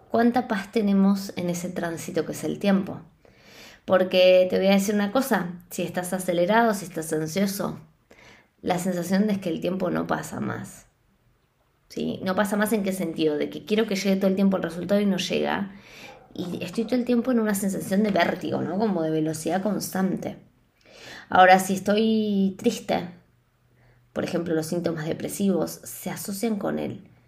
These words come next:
el alargue del tiempo, ¿viste? Con esta cosa, en, en la ansiedad el tiempo pasa rápido,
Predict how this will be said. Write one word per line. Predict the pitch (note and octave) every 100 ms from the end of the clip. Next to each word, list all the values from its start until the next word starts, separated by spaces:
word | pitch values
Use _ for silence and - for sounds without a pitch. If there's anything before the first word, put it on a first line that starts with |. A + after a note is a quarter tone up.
| _ _ _ _ _ _ _ -
el | D#3+
alargue | E3 E3+ E3+ E3+ E3
del | D#3+ - D#3
tiempo, | E3 D3 - - C3
¿viste? | E3 - G3+
Con | F3+ D#3+
esta | F3+ - A3 G#3+
cosa, | F#3 F#3+ - A3+ G#3+ F#3+ - - - - - -
en, | - - -
en | F#3
la | F#3
ansiedad | F#3 - F#3+ G3
el | A#3
tiempo | B3 A#3
pasa | G3+ G3 G3
rápido, | G3 F#3+ C4 D4 E4